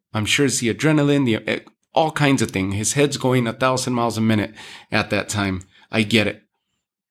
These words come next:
But he, he snapped a little bit. I guess you could say he snapped. Bit of a tantrum, bit of a show that he put on at the end. Nonetheless, he gathered himself. He came back in the ring.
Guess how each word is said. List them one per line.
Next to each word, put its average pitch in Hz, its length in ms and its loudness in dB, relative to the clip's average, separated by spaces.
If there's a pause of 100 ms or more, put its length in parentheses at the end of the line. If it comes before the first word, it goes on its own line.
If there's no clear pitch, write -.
(1300)
But 104 100 -4
he, 107 260 0
he 120 720 -6 (800)
snapped - 580 0 (140)
a 131 40 -4
little 120 180 2
bit. - 320 -6
I 107 80 -4
guess 117 200 -2
you 139 60 0
could 131 140 -2
say 143 160 0
he 139 120 -2
snapped. 165 460 -4 (720)
Bit 127 140 2
of 131 80 -2
a - 20 0
tantrum, 139 540 0
bit 120 100 2
of 135 80 0
a 147 60 2
show 175 240 2
that 151 160 -2
he 127 80 -4
put 117 180 -6
on 110 160 0
at 107 80 -6
the 107 160 -2
end. 101 180 -6 (600)
Nonetheless, 147 720 2
he 120 160 -4
gathered 120 320 0
himself. 165 400 0
He 131 80 -12
came 127 220 0
back 120 240 -2
in 123 80 -4
the 117 80 -2
ring. 175 360 2